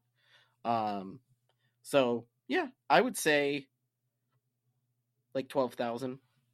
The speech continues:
Twelve thousand if you complete, if you do a five oh.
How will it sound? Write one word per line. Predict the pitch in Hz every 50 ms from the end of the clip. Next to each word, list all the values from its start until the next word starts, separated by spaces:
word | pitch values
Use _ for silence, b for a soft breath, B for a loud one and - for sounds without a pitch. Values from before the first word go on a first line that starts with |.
| _ _ _ _ _ _ _ _ _ _ _ _ _ _ _ _ _
Twelve | - - 139 131 -
thousand | - 127 123 123 123 131 127 127 127
if | 120 - - - -
you | - 117 123 120
complete, | - - 135 123 107 - - 123 120 120 - - _ _ _ - - - - - _ _ - _ _ _ _ _ _ _ -
if | 135 120 -
you | 131 120
do | 127 120
a | 117
five | - - 120 113 107
oh. | 117 113 123 127